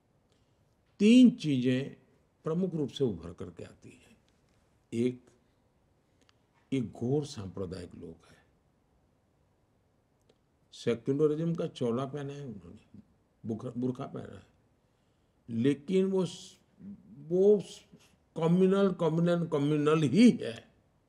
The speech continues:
वे, उनके लिए हर चीज देखते ही, कोई भी आइडिया आता है तो कम्युनल फ्रेम में ही आता है उनको, उसके बारे में उनको कुछ आता ही नहीं है। दूसरा,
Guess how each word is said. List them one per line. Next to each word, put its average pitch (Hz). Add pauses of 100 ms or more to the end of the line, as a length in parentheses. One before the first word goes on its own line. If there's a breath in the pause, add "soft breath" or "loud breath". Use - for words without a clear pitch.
(1120)
वे, 170
उनके 160
लिए 190
हर 156
चीज 165 (680)
देखते 165
ही, 180 (400)
कोई 135
भी 156
आइडिया 147
आता 143
है 143
तो 143
कम्युनल 151
फ्रेम 143
में 165
ही 156
आता 113
है 90
उनको, 90 (400)
उसके 165
बारे 196
में 208
उनको 196
कुछ 185
आता 151
ही 120
नहीं 101
है। 95 (1080 soft breath)
दूसरा, 143